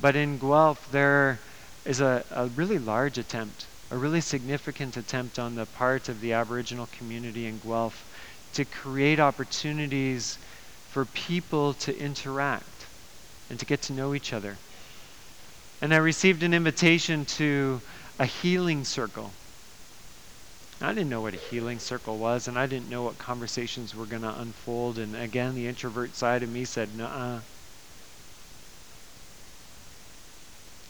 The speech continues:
And most of all, I didn't wanna hear more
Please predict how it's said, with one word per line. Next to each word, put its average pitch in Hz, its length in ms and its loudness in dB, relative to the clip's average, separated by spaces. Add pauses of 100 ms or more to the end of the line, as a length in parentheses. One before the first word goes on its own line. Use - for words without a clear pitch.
(140)
And 131 200 -2
most 151 320 0
of 127 140 -4
all, 127 500 4
I 120 140 0
didn't 147 300 -4
wanna 143 180 -2
hear 135 340 -4
more 117 600 -6